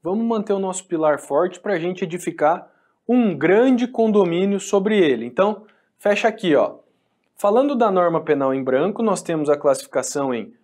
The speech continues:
homogênea, que é aquela que deriva da mesma fonte legislativa, e nós temos a heterogênea, que são aquelas situações em que o complemento normativo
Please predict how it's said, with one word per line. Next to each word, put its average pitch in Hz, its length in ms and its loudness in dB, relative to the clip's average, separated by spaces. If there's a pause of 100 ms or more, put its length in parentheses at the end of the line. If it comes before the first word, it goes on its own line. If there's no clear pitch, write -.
(280)
homogênea, 151 800 0
que 233 140 -2
é 175 40 4
aquela 151 360 2
que 147 120 -8
deriva 135 480 -2
da 120 140 -2
mesma 147 460 0
fonte 123 400 -8
legislativa, 123 1040 -4 (400)
e 240 80 0
nós 202 300 0
temos 151 680 -2 (240)
a 220 200 2
heterogênea, 143 1040 0
que 240 160 -10
são 160 260 0
aquelas 127 360 -2
situações 175 680 -2
em 233 140 0
que 226 100 -4
o 160 80 2
complemento 180 800 0
normativo 160 1040 -2